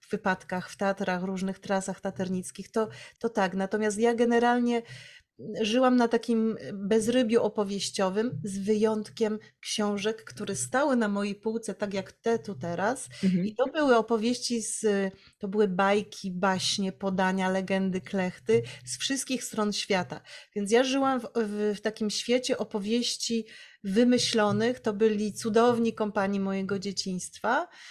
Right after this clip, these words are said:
Speaker 1: Mm, ja rzeczywiście się zanurzałam w tych światach, ale to były opi-, opowieści fikcyjne.
Speaker 2: Mhm.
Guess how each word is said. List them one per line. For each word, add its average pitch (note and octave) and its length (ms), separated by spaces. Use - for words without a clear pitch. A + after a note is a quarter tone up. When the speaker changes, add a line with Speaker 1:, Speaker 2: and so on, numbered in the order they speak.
Speaker 1:
Mm, G3+ 260
ja G#3 140
rzeczywiście G#3+ 480
się A3+ 160
zanurzałam A3 680
w - 60
tych - 200
światach, F#3+ 520
ale A#3+ 160
to B3 160
były C4+ 340
opi-, A3 440
opowieści A3 560
fikcyjne. A#3 800
Speaker 2:
Mhm. F#3+ 320